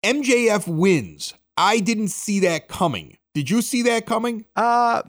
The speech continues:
Speaker 2: for the most part, no. I thought Cody was gonna complete the story, get his revenge, and if anything,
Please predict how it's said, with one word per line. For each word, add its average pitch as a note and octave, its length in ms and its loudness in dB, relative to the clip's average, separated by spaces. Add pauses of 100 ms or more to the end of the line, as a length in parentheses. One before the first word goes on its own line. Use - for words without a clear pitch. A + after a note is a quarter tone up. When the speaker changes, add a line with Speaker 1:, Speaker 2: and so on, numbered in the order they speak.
(160)
Speaker 2:
for G#3 100 0
the A3 60 4
most D4 220 0
part, D#4+ 260 2
no. A#3+ 440 0
I F3+ 120 0
thought C4+ 280 0
Cody A#3+ 260 2
was A3 160 -2
gonna F3 460 2
complete A#3 320 -4
the G3 80 -8
story, G#3+ 480 0
get G#3 180 -2
his G#3 140 0
revenge, G3+ 680 -2 (380)
and E3 100 0
if E3 260 0
anything, G3+ 720 0